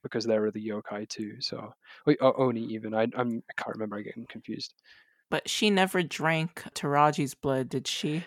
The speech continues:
Speaker 1: She has this moment where she bites him,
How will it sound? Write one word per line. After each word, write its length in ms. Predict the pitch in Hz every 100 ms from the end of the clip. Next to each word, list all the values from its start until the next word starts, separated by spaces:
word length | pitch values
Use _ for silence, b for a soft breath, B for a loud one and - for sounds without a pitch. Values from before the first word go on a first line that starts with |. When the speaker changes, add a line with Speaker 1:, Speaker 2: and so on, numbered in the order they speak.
| - _ _ _ -
Speaker 1:
She 200 | - 147
has 160 | 185 196
this 200 | 202 -
moment 380 | 147 156 147 143
where 320 | 131 123 120
she 220 | 120 127
bites 360 | 123 131 - -
him, 120 | 294